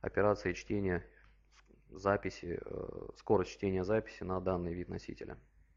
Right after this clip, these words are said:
Что происходит дальше? Э, на выбранной флешке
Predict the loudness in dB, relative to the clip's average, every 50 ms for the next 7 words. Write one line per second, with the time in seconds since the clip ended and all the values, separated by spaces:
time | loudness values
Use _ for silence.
0 | _ _ _ -20 -20 -20 -18 -18 -18 -16 -16 -16 -16 -16 -16 -16 -18 -18 -20 -20
1 | -18 6 10 10 12 12 12 10 10 10 10 10 12 12 12 12 12 10 6 0
2 | -8 -8 -12 -18 _ _ _ _ _ _ _ _ -10 -2 2 4 6 6 6 6
3 | 6 8 10 10 10 10 10 8 8 6 2 -6 -16 -20 -20 _ _ -8 0 4
4 | 6 6 8 8 8 8 8 8 8 8 8 8 8 8 6 2 -2 -2